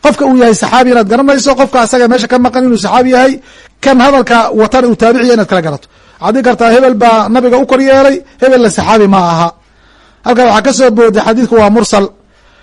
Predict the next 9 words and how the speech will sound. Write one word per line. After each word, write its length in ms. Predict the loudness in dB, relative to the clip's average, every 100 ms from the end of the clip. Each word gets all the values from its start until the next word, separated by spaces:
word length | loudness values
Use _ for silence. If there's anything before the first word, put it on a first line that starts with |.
| _ 0
Hebel 220 | 2 2
baa 160 | 2
nabiga 280 | 2 2 2
u 80 | 2
kor 160 | 0 0
yeelay, 320 | 2 2 2
hebelna 240 | 2 2
waa 180 | 2 2
saxaabi. 580 | -2 -2 2 2 0